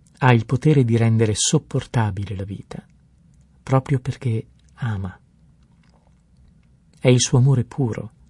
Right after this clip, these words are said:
gratuito, a rendere possibili le cose difficili. Noi ci troviamo davanti ad un'esperienza radicale, quella che il Vangelo ci propone. E lo è talmente tanto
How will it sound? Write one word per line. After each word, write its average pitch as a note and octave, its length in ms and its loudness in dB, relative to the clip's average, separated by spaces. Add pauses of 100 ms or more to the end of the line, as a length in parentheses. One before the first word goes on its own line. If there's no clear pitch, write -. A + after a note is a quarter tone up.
gratuito, - 720 -4 (640)
a - 100 -2
rendere A#2 400 4
possibili C3 640 -2
le A2+ 100 -8
cose G#2+ 240 -8
difficili. - 640 -14 (2250)
Noi D#3+ 180 8
ci C3 120 2
troviamo A#2+ 340 6
davanti A#2 300 2
ad G#2+ 100 2
un'esperienza G#2+ 560 -4
radicale, G2 600 -8
quella G#2 220 -6
che - 100 -8
il G2+ 100 -6
Vangelo G2+ 600 -8 (120)
ci - 160 -10
propone. - 520 -10 (1080)
E D3+ 140 2
lo C#3 160 6
è G#2 160 0
talmente B2 500 0
tanto G2 580 -8